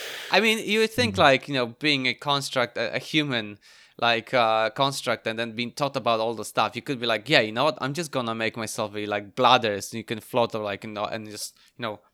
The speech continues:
Speaker 1: swim around all the rivers and, you know, chart up the, chart out the, the new maps and stuff like that."
Speaker 2: Mm-hmm.
Speaker 1: Boring.
Speaker 2: <laughs>
Speaker 1: Moncali
Speaker 2: I,
Speaker 1: didn't
Speaker 2: I,
Speaker 1: think
Speaker 2: I,
Speaker 1: about it. See?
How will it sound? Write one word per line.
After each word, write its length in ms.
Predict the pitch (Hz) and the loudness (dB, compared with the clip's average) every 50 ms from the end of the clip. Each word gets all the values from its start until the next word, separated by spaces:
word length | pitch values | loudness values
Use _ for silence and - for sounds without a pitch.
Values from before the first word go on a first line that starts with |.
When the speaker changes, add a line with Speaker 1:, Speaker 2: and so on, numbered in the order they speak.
| _ _ _ _ _ _ _ _ | _ _ _ _ _ _ _ _
Speaker 1:
swim 260 | - - - 160 147 139 | -8 -2 0 0 2 4
around 520 | 131 135 135 135 131 131 127 127 123 117 | 6 6 6 6 6 6 4 2 -2 -4
all 200 | - - 135 135 | -2 0 0 0
the 140 | 123 123 117 | 0 -2 -4
rivers 460 | 117 120 120 110 113 117 113 110 - | -4 -4 -4 -2 0 -2 -2 0 -2
and, 160 | 117 107 104 107 | -4 -4 -4 -6
you 40 | |
know, 160 | 104 104 104 104 | -4 -4 -4 -4
chart 380 | - - 135 123 123 117 - | -2 2 4 6 6 6 4
up 240 | 120 113 113 - - _ _ _ | 4 2 2 0 -4 _ _ _
the, 140 | - 117 113 | -8 -8 -6
chart 280 | - - 131 123 120 123 | -2 2 2 2 4 4
out 260 | 120 120 113 104 - | 4 4 4 2 -2
the, 260 | - 113 110 107 107 104 | -4 -2 -2 -2 -4 -4
the 120 | 110 113 | -4 -6
new 260 | 110 110 113 117 117 | -6 -4 -4 -4 -4
maps 360 | 101 110 110 110 110 - - - | 0 2 2 2 2 2 -2 -8
and 80 | 107 - | -8 -8
stuff 240 | - 110 104 - | -8 -8 -8 -4
like 160 | 110 104 104 98 | -4 -4 -4 -2
that." 260 | 101 104 104 - - _ _ _ _ _ _ _ _ _ _ _ - _ _ _ _ _ _ _ _ _ _ - | -4 -4 -4 -6 -12 _ _ _ _ _ _ _ _ _ _ _ -20 _ _ _ _ _ _ _ _ _ _ -6
Speaker 2:
Mm-hmm. 220 | - 98 98 117 123 117 - _ _ _ _ _ _ _ - - _ _ _ _ - | -4 -2 0 0 -2 -4 -8 _ _ _ _ _ _ _ -20 -20 _ _ _ _ -2
Speaker 1:
Boring. 400 | 123 117 117 117 117 110 98 - _ | 0 2 2 4 2 2 0 -4 _
Speaker 2:
<laughs> 40 | - | -10
Speaker 1:
Moncali 400 | 117 120 - 127 123 120 113 117 | -10 -2 2 4 6 6 6 4
Speaker 2:
I, 40 | 120 | 2
Speaker 1:
didn't 160 | 120 110 117 113 110 | 2 0 0 0 -2
Speaker 2:
I, 20 | 104 | -2
Speaker 1:
think 240 | - - 123 110 | -4 -6 -4 -2
Speaker 2:
I, 40 | 110 | 0
Speaker 1:
about 260 | 110 107 107 104 101 | 0 2 2 0 -2
it. 120 | 101 98 - | -2 -6 -10
See? 320 | - - - 123 120 120 | -10 -6 -4 -4 -4 -4